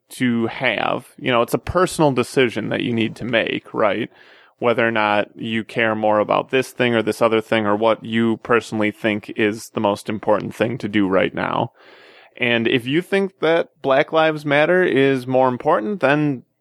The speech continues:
by all means, that's what you should work on. Like, don't, don't work on Bernie's campaign or whatever, or, or anything like that. And, uh, if, if you are really excited about Bernie, but you weren't excited about Black Lives Matter, then maybe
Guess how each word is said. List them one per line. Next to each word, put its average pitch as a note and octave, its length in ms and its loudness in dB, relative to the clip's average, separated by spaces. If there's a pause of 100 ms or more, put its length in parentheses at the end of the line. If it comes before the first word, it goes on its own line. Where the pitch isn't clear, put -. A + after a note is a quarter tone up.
(220)
by C#3+ 160 2
all E3 160 2
means, F#3+ 320 2
that's A#2+ 240 0
what D#3 120 2
you D#3 80 0
should D3 200 -4
work E3+ 260 0
on. F#2 220 -2
Like, G#2 300 -2 (580)
don't, C#3 400 2 (720)
don't A#2+ 200 2
work D#3+ 200 2
on B2+ 160 2
Bernie's G#2 400 0
campaign G#2 640 -2
or A2+ 100 -6
whatever, G2+ 480 0
or, G#2 400 2 (580)
or G#2+ 240 4
anything G#2+ 420 -2
like G2+ 220 -4
that. F#2+ 300 -2 (440)
And, G#2 480 -2 (480)
uh, F#2+ 600 0 (360)
if, A2+ 280 0
if G#2 240 -2
you A#2+ 240 2
are C3 180 4
really D3 280 4
excited D#3+ 320 2
about F3 300 4
Bernie, G#3 300 2
but F#3+ 180 2
you G3 120 -2
weren't G3+ 240 2
excited F3+ 420 0
about F3 220 2
Black F3 280 2
Lives F3 300 2
Matter, F#3 300 4
then F3+ 180 0
maybe G3+ 640 0